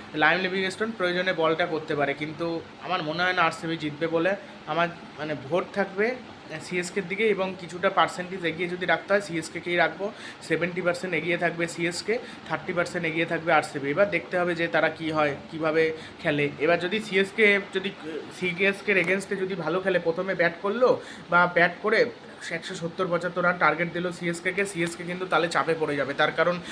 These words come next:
চেন্নাইয়ের যা পিচ বানায়, ওখানে ধরে খেললে রান করা সম্ভব, but একশো সত্তর পঁচাত্তর হয়ে গেলে সেটা চেস করা মুশকিল হয়ে যায়। একমাত্র পাওয়ার প্লেতে যদি রানটা তুলে রাখা যায়, ছয় ওভারে যদি অন্তত ষাট পঞ্চান্ন রান হয়,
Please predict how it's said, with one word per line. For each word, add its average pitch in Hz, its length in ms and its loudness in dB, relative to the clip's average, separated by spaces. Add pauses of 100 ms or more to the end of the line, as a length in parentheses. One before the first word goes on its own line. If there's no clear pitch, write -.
(160)
চেন্নাইয়ের 190 380 4
যা 196 180 4
পিচ 196 220 -2
বানায়, 190 300 6
ওখানে 185 240 0
ধরে 160 260 2
খেললে 190 240 4
রান 170 240 6
করা 185 180 6
সম্ভব, 175 380 0
but 175 140 8 (260)
একশো 156 240 -2
সত্তর 170 400 -2
পঁচাত্তর 180 380 -2
হয়ে 165 180 2
গেলে 180 180 2
সেটা 170 200 0
চেস 160 300 0
করা 170 140 4
মুশকিল 151 400 0
হয়ে 143 100 2
যায়। 143 120 6
একমাত্র 175 460 0 (280)
পাওয়ার 170 200 6
প্লেতে 180 280 -2
যদি 175 200 -4
রানটা 165 320 2
তুলে 175 220 -2
রাখা 180 220 0
যায়, 190 140 4
ছয় 175 280 0
ওভারে 175 260 0
যদি 175 300 -6 (240)
অন্তত 170 340 -4
ষাট 175 420 4
পঞ্চান্ন 175 420 -2
রান 180 160 2
হয়, 175 340 0